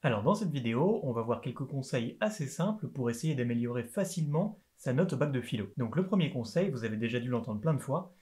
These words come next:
mais c'est ne surtout pas dire « je », c'est-à-dire la première personne du singulier, dans votre copie en philo. Alors ça peut paraître un peu arbitraire de, de vraiment interdire l'utilisation du « je », mais l'idée c'est que dans une copie de philo, vous devez élargir au maximum votre point de vue,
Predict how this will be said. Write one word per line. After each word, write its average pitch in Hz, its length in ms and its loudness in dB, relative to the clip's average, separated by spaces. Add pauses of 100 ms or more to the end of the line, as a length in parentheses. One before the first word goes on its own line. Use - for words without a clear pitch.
(220)
mais 127 80 2
c'est 156 160 0
ne 127 80 2
surtout 233 540 -2
pas 139 140 -2
dire « 117 280 -2
je », 135 400 2
c'est-à-dire 120 380 -2
la 98 80 -2
première 156 460 2
personne 123 320 -2
du 113 80 -10
singulier, 123 560 0 (320)
dans 127 80 0
votre 131 240 0
copie 151 280 2
en 165 60 2
philo. 98 220 -2 (340)
Alors 127 220 2
ça 151 100 -2
peut 180 140 0
paraître 190 280 0
un 147 60 2
peu 147 140 -2
arbitraire 120 480 0
de, 120 100 0
de 104 180 -4
vraiment 160 380 -2
interdire 160 500 0
l'utilisation 117 600 -2
du « 107 180 -4
je », 202 280 2 (420)
mais 165 320 2
l'idée 180 340 6
c'est - 160 -4
que 127 100 -4
dans 127 220 2
une 208 160 4
copie 160 220 -2
de - 60 -12
philo, 156 420 0 (340)
vous 143 140 0
devez 175 400 4
élargir 190 520 4
au 123 60 2
maximum 135 460 4
votre 117 240 -2
point 117 240 -2
de 110 60 -2
vue, 208 280 -2